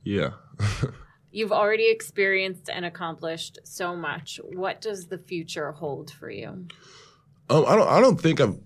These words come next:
Speaker 1: accomplished a whole lot. I mean, there's a lot of things, um, a lot of goals of mine that I've kinda just, like, just in terms of going to college, uh, receiving a degree, making it to the N F L. Uh, those are just, like, starting steps. I mean,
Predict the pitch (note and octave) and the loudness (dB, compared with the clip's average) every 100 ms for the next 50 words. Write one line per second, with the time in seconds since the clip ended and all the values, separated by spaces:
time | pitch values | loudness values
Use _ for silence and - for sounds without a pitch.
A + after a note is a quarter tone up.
0 | _ - - B2 A2 A2+ E2+ F#2 A2 F2+ | _ -6 0 0 2 0 -4 -4 0 2
1 | F2 E2+ - A#2 A#2+ A#2 A2+ B2+ C3 B2 | 4 4 2 0 0 0 2 4 4 4
2 | A#2 G#2+ F2+ - - F2+ E2+ D2+ C#2 - | -2 0 -4 -4 0 0 0 -4 -10 -14
3 | _ _ _ _ _ _ _ _ - A#2+ | _ _ _ _ _ _ _ _ 0 2
4 | G2+ E2 G2 G2+ G2 F#2 F#2+ F2+ F2 D#2+ | 2 2 4 4 4 4 4 4 4 2
5 | C#2+ - _ _ - - E2 C2+ - E2+ | -2 -12 _ _ -4 -2 0 -2 -4 -2
6 | E2 E2 D2+ - E2+ E2+ D#2 C2+ D#2+ D2+ | -2 -2 -6 -6 -4 -2 -4 -4 -6 -6
7 | C2+ E2+ F2 E2 D#2 D2+ C#2 - - - | -6 -2 0 0 -2 -4 -6 -8 -10 -14
8 | - B1+ - - D2+ C#2+ C#2+ - F2+ E2+ | -12 -10 -8 -6 -4 -4 -6 0 2 4
9 | E2 E2 - - F2+ E2 E2+ E2+ D#2 - | 2 -2 -12 -10 -6 -4 0 0 0 2
10 | F#2 F2 E2+ - - _ _ E2+ F2 G#2 | 2 2 -2 -8 -20 _ _ 2 4 6
11 | B2+ G#2 G2+ - F2 - - - - F2+ | 4 4 0 2 2 2 -12 -16 -4 2
12 | E2+ - - E2 F2 - - D#2+ D#2+ D#2+ | 2 0 -4 0 0 0 -4 -2 0 -2